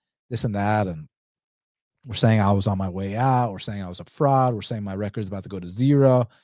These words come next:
But a lot of y'all still believed in me. A lot of y'all still thought that, like, "Hey, like, he's still got it. You just gotta figure a couple things out."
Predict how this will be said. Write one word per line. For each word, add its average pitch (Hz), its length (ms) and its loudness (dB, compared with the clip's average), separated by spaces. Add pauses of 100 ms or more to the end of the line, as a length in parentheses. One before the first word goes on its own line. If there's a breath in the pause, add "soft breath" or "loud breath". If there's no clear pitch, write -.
(520 soft breath)
But 110 240 -2
a 117 100 -6
lot 131 260 4
of 135 40 4
y'all 120 240 2
still 123 240 -4
believed 107 460 -4
in 87 120 -12
me. 85 100 -20 (200)
A 110 60 -12
lot 113 200 -2
of 123 80 0
y'all 117 140 -2
still 117 260 -2
thought 117 440 -2
that, 104 200 -10
like, 104 220 -12
"Hey, 107 240 -8
like, 101 180 -10
he's 120 160 -6
still 131 200 -4
got 117 280 -4
it. 92 60 -8
You 95 60 -10
just - 160 -8
gotta 107 160 -8
figure 113 260 -2
a 104 60 -6
couple 101 240 -8
things 107 320 -10
out." 104 260 -6